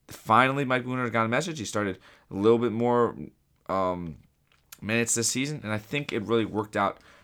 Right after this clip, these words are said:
for the best. As for the Nets, if you got one person to blame, it is Joe Harris. And I hate to say that. I hate to be like, "That guy's a spot-up shooter you have to blame."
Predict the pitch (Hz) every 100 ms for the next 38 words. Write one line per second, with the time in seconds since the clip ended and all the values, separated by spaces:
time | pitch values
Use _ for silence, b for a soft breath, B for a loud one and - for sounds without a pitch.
0 | - 107 107 110 87 - b b b b
1 | 110 120 120 - - 117 107 104 92 107
2 | 92 - - - - - 104 104 131 147
3 | 123 131 135 151 147 143 127 117 104 98
4 | 92 - b b b b _ - 104 123
5 | 120 117 107 98 92 80 76 - - 85
6 | 90 110 113 117 104 92 98 101 101 87
7 | 101 95 95 92 92 92 87 - - 90
8 | 90 90 - 87 85 85 92 - - 107
9 | 104 107